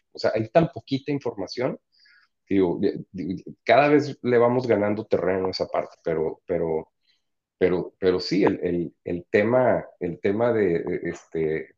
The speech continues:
te decía, para, o sea, sin, sin salirme por, por la tangente, para regresar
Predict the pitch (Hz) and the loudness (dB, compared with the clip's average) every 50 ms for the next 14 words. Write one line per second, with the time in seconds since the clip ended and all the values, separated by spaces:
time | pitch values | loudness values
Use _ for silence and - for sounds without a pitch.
0 | _ - 90 85 - - 95 90 80 76 - - _ _ _ _ _ _ _ _ | _ -8 -8 -6 -4 0 0 0 0 -2 -6 -14 _ _ _ _ _ _ _ _
1 | _ _ _ _ _ _ _ _ _ _ _ _ 95 87 82 87 82 80 80 - | _ _ _ _ _ _ _ _ _ _ _ _ 2 4 4 4 2 0 -2 -6
2 | 80 78 - 85 80 78 - - 92 85 85 90 87 92 92 95 104 107 101 - | -6 -4 -4 -6 -6 -6 -6 -6 -6 -2 0 2 2 2 2 0 -2 -4 -6 -8
3 | _ _ - 78 - 71 - _ _ _ _ _ _ - 82 78 80 76 - - | _ _ -8 -8 -8 -10 -12 _ _ _ _ _ _ -6 -4 -4 -4 -4 -4 -6
4 | 78 80 82 80 - 78 - 78 78 80 80 76 73 - 101 107 107 - | -8 -8 -10 -12 -10 -8 -4 -2 -2 -2 -2 -4 0 2 2 2 2 0